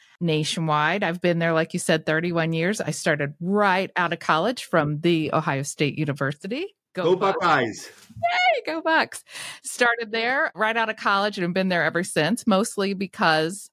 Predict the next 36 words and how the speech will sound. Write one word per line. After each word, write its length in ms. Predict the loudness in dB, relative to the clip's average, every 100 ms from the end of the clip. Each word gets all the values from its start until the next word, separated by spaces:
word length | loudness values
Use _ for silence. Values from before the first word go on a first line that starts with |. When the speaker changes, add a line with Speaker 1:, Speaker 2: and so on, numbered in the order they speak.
| 0
Speaker 1:
I 240 | 0 0 -4
constantly 1040 | -8 0 2 0 -2 -4 0 0 2 0 -6 _ _ -2
get 160 | 0 2
the 100 | 2
opportunity 540 | 2 -4 -2 -2 -2
to 120 | -2
learn 220 | 0 0
and 100 | 0
grow 220 | 2 2 2
and 100 | -2
take 220 | -2 0
on 140 | 0
new 100 | 0
roles. 460 | 0 -2 -4 -8 -14 _ -20 _
So 180 | 0 2
my 160 | 2
current 460 | -2 -6 0 0 0
role 420 | 2 2 2 -2 0
is 300 | 0 0 0
the 140 | 0
A 60 | 0
V 140 | -2
P 220 | -2 2
of 140 | 2 0
Technology 560 | -4 0 0 0 0
Operations. 840 | 0 0 0 0 0 0 -2 -4 -2
Basically, 640 | 0 0 -2 -2 -2 0
I 140 | 0 -2
run 420 | 2 2 2 0 -4
a 40 |
contact 540 | -2 0 0 -2 -4
center 340 | -2 0 0 0
that 120 | -2
does 220 | -2 -2
technical 480 | -2 -4 -4 -4 -4
support. 600 | -4 -8 -2 2 2 0